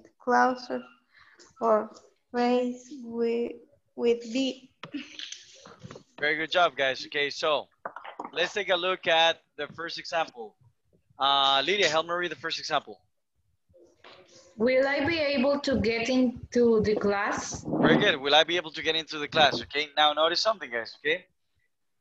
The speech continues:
Speaker 2: I'm gonna use a phrase, guys, to start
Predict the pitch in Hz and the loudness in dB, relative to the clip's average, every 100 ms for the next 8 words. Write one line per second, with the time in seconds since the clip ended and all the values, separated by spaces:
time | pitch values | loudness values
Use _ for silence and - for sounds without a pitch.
0 | _ _ _ _ _ 131 151 180 202 165 | _ _ _ _ _ -2 0 2 4 4
1 | 156 170 170 - - 143 131 - 180 190 | 2 2 0 -6 -2 0 0 2 2 2
2 | 135 139 131 - 139 120 - 151 156 143 | 2 2 2 -2 -12 -12 0 4 6 6